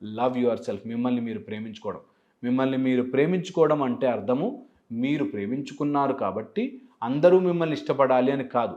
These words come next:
ఎవరు ఇష్టపడకపోవచ్చు, కానీ you be truthful to yourself. అది చాలా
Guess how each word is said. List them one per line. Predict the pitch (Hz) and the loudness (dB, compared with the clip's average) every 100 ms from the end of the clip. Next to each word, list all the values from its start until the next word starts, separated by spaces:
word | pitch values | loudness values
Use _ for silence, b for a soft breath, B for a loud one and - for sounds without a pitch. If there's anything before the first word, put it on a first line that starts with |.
| - | -12
ఎవరు | 104 104 147 | -12 -2 0
ఇష్టపడకపోవచ్చు, | 160 - 160 151 156 151 151 160 156 - _ _ _ 117 | 0 -2 -2 0 0 0 2 2 0 -16 _ _ _ -10
కానీ | 120 113 110 | -10 -10 -6
you | 143 190 220 - - 104 123 | -4 -2 -4 -10 -16 -4 -2
be | 143 160 - - | -2 -6 -12 -6
truthful | 131 131 135 | -6 -4 -4
to | 113 117 | -4 -6
yourself. | 101 - 87 _ b b b | -8 -8 -14 _ b b b
అది | 117 123 131 | -6 -2 2
చాలా | 123 | 2